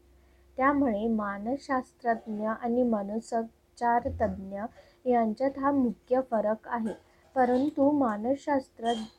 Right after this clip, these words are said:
आणि मानसोपचार ही दोन्ही क्षेत्रे लोकांचे मानसिक आणि भावनिक आरोग्य सुधारण्यासाठी आवश्यक आहेत. आश-, आशा आहे की आजचा भाग ऐकून तुम्हा सर्वांना आनंद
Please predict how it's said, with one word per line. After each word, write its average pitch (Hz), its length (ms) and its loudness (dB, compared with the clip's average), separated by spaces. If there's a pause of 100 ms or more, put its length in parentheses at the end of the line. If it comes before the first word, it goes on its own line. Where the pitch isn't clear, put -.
(200)
आणि 247 240 2
मानसोपचार 240 1040 0
ही 254 140 4
दोन्ही 220 400 2
क्षेत्रे 233 540 2
लोकांचे 226 540 -2
मानसिक 254 640 -4
आणि 285 180 2
भावनिक 240 600 0
आरोग्य 220 540 -2
सुधारण्यासाठी 196 1040 -8
आवश्यक 214 600 -6
आहेत. 202 260 -6 (2500)
आश-, 254 260 -6 (140)
आशा 277 460 6
आहे 277 280 8
की 254 240 -2
आजचा 240 500 0
भाग 240 320 2
ऐकून 214 540 -4
तुम्हा 220 280 -4
सर्वांना 214 600 -2
आनंद 208 420 -6